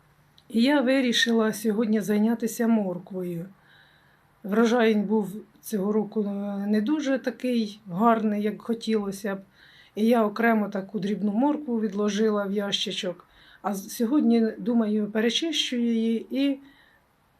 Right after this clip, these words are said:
щось з нею зроблю. Нехай там буде. Тож хочу і вам показати, як я і що роблю. Вона не вся отака цього року вродила. Була ось і така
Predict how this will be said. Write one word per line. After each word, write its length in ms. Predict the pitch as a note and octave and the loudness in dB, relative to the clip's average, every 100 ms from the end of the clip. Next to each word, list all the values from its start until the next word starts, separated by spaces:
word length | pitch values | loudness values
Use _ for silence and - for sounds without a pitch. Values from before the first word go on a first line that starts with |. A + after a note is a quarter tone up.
| - | -10
щось 300 | - C#4 A3 | -2 0 2
з 60 | |
нею 280 | A3+ A#3 A3 | 2 4 2
зроблю. 680 | F3+ F#3+ G3 E3 E3 D#3+ F3+ _ _ _ _ | 0 -2 -2 -4 -6 -10 -12 _ _ _ _
Нехай 300 | G3 F#3+ A#3+ | -8 -4 -4
там 260 | A3+ G3+ G3+ | -2 -2 -4
буде. 420 | E3+ E3 D#3 D#3 - _ _ _ _ _ _ | -6 -8 -8 -10 -12 _ _ _ _ _ _
Тож 160 | B3 | -4
хочу 280 | - B3 A#3 | 0 -2 0
і 60 | G#3+ | 0
вам 200 | G#3 G3 | 0 0
показати, 640 | F#3+ F#3+ G#3 G#3+ C4+ B3 | -4 -2 0 2 0 0
як 320 | G#3 G#3+ G3+ G3 | 2 2 0 -2
я 240 | F#3 F3 G#3+ | -4 -4 -8
і 60 | |
що 320 | E3 - G3+ F#3 | -8 -4 -2 -2
роблю. 460 | E3 D#3 D#3+ E3 - _ _ _ _ _ - - _ _ - - - - - - - | -4 -8 -10 -12 -14 _ _ _ _ _ -18 -18 _ _ -20 -20 -20 -20 -20 -20 0
Вона 300 | A3 A#3 A3+ | 6 8 8
не 140 | A3+ | 6
вся 340 | A#3+ - B3 A3+ | 4 4 4 4
отака 480 | - G#3 A3+ - | -2 -4 -2 0
цього 320 | G#3 A3+ G3+ G#3+ | 0 4 6 6
року 280 | G#3+ - | 6 4
вродила. 720 | G#3 G3+ G#3+ F3 G#3 G3+ G3 F#3 - - - - | 2 4 4 6 6 6 4 0 -10 -20 -20 0
Була 280 | G3+ A3 G#3 | 6 6 6
ось 260 | G3+ - | 4 2
і 40 | - | 0
така 480 | G#3 - A#3 A#3+ | 0 2 4 4